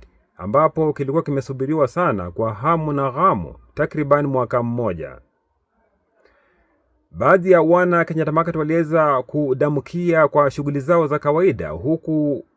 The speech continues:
wakipanga foleni ya kumchagua yule wamtakaye. Vyama ni viwili, Team Change na Team Maendeleo. Team Change ambayo ndiyo yenye upinzani mkubwa sana,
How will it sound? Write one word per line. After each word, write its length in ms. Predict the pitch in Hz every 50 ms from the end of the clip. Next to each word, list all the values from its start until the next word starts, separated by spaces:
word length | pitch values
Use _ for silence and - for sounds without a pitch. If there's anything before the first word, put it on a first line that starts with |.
| _ -
wakipanga 680 | 120 127 131 - 135 123 - 165 170 170 151 156 147
foleni 520 | - - 139 139 147 160 165 160 156 151
ya 160 | 143 135 135 131
kumchagua 640 | - - 143 135 127 143 139 139 139 151 156 143
yule 280 | 139 143 147 143 139 135
wamtakaye. 880 | 123 123 120 120 110 113 107 104 - 107 104 90 76 65 64 62 64 - _ _ _ _ _ _ _ _ _ _ _ _ _ -
Vyama 760 | 139 76 - 127 156 180 196 202 190 185 175 175 175 117 131
ni 160 | 143 143 135
viwili, 680 | 113 120 120 110 110 101 87 73 69 65 62 60 - - _
Team 280 | - 120 120 123 123
Change 480 | 120 - - 180 190 190 190 180 - -
na 300 | 147 143 143 143 131 110
Team 520 | - - - 170 180 175 165 160 156 156 -
Maendeleo. 640 | 139 139 143 143 139 135 151 170 170 135 - - - - _ _ _ _ _ _ _ _ _
Team 220 | - 131 139 151 139
Change 320 | - 190 196 202 175 170
ambayo 380 | - 151 156 180 190 190 180 165
ndiyo 480 | 143 156 170 180 185 180 180 170 - 117
yenye 240 | 139 160 175 180 170
upinzani 340 | 156 - 147 139 151 151 151
mkubwa 320 | 143 - 190 165 165 156
sana, 500 | - - 208 185 113 80 71 67 - -